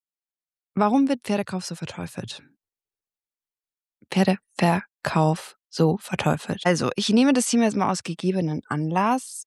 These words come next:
Ähm, und zwar hab ich mir da ein bisschen Gedanken gemacht, da eine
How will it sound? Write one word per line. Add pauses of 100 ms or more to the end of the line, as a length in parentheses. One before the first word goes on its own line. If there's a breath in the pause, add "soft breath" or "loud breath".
(140)
Ähm, (460)
und
zwar
hab
ich
mir
da
ein
bisschen
Gedanken
gemacht,
da
eine